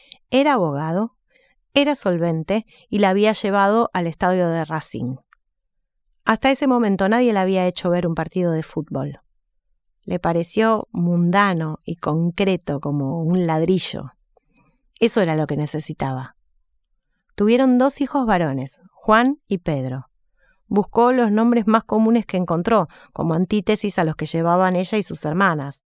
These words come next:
Loreta, Astrud, Oksana. ¿Quién se llama así?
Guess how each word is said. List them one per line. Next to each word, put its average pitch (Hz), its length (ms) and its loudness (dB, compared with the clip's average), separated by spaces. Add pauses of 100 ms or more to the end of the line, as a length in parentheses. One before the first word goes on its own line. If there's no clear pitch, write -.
Loreta, 208 840 2
Astrud, 185 680 0
Oksana. 175 840 0 (220)
¿Quién 311 260 0
se 233 160 0
llama 160 360 0
así? 151 420 -8